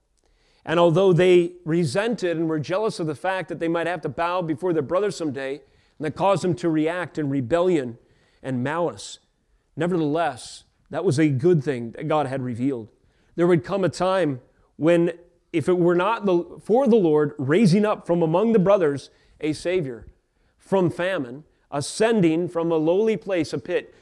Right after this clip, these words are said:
to rule, to provide messianic hope for the future line of the Messiah, and to save the entire family from starvation, there would be no hope, no future.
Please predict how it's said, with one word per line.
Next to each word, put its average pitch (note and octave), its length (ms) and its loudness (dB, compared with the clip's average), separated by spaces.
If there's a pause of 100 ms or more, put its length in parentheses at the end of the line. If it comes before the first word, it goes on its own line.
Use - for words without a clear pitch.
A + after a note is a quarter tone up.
(120)
to F#3+ 100 4
rule, E3 540 2
to D#3 120 -6
provide E3 460 2
messianic F#3+ 640 -2
hope G3+ 280 0
for E3+ 80 -4
the D#3+ 120 -2
future A3 380 0
line F#3+ 300 0
of F#3 60 0
the E3+ 80 0
Messiah, E3 580 -2 (500)
and E3+ 140 2
to F3+ 100 2
save G#3+ 360 4
the G3+ 80 6
entire G3 340 2
family A3+ 340 2
from F#3 200 -2
starvation, G3 880 -2 (680)
there F#3 140 4
would G3+ 180 8
be A3+ 380 2
no G3 260 -4
hope, G3+ 360 2
no F#3+ 180 2
future. E3 580 -2